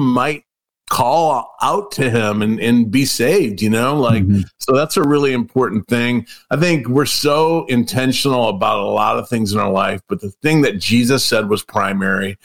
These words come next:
Speaker 1: was to love God and to love our neighbor as ourselves. So let's get a little more intentional about that. And that's what Steve and I are trying to do. We're the co-founders of Front Yard Mission, and we're trying to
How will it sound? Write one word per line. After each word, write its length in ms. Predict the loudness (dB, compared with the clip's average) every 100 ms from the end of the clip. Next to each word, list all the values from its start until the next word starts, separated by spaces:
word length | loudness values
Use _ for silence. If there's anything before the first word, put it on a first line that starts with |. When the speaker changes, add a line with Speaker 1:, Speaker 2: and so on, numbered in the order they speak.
| -20 -20 _ 0
Speaker 1:
was 200 | 0 2
to 80 | 2
love 400 | 2 2 -2 -2
God 480 | 0 0 0 -4 -4
and 120 | -2
to 60 | 0
love 280 | 2 2 0
our 80 | 0
neighbor 360 | 0 0 -2
as 120 | -2 -2
ourselves. 560 | -2 -2 0 -2 -4
So 260 | 0 2 4
let's 340 | 2 0 -4
get 180 | -2 0
a 80 | 2
little 480 | 2 2 2 2 2
more 340 | 2 2 0
intentional 840 | 0 0 0 -2 0 0 0 0 0
about 460 | -2 0 -2 -2 -2
that. 420 | 0 0 -2 -6 -10 -20 -4
And 280 | 2 2 2 0
that's 260 | 0 2
what 140 | -2 0
Steve 280 | 0 2
and 80 | 2
I 100 | 0
are 80 | -2
trying 260 | -2 -2 0
to 80 |
do. 100 | 2
We're 140 | 2 2
the 100 | 0
co-founders 800 | 0 -2 0 0 2 0 0 -2
of 180 | -2
Front 160 | -2 -2
Yard 140 | 0
Mission, 400 | 2 2 0 -2 -4 -14 0
and 100 | 2
we're 120 | 2
trying 480 | 0 0 0 -2
to 80 | -6